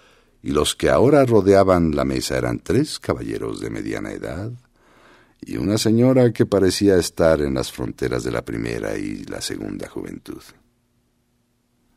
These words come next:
"Mi querida Missus Wycherley, es usted encantadora", dijo el coronel Killigrew, cuyos ojos habían estado fijos en el rostro de la viuda,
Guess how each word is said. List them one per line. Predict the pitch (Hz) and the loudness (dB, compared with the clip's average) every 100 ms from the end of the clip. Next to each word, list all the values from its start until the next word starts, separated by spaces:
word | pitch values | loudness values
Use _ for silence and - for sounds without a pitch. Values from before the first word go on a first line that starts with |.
| _ - | _ 0
"Mi | 175 180 | 4 4
querida | 175 139 82 82 85 87 | 2 2 2 2 2 2
Missus | 101 135 123 | 2 2 2
Wycherley, | 175 - 202 175 123 127 95 - - - - _ | 0 2 0 2 0 -4 -8 -10 -18 -20 -20 _
es | 180 180 | -4 -2
usted | 185 - 196 170 - - | -4 4 4 4 0 4
encantadora", | 135 123 123 107 95 - 90 73 95 160 120 62 53 - _ _ _ _ _ _ _ _ | 6 6 4 -2 -2 -4 -4 -2 0 0 -2 -6 -10 -18 _ _ _ _ _ _ _ _
dijo | 64 65 73 | -6 -2 0
el | 64 | -2
coronel | - 62 67 64 | -4 -2 -2 -2
Killigrew, | - 120 - 58 87 - _ - - _ | 0 0 0 -4 -8 -10 _ -20 -20 _
cuyos | 202 202 196 | 2 4 4
ojos | 185 190 180 | 4 4 4
habían | 156 156 | 4 4
estado | 151 147 135 | 2 2 2
fijos | - 110 85 80 | -2 -6 -4 -2
en | 65 | -4
el | 58 | -4
rostro | 69 - 69 | -6 -6 -6
de | 55 | -4
la | 53 | -6
viuda, | 50 58 73 | -6 -6 -6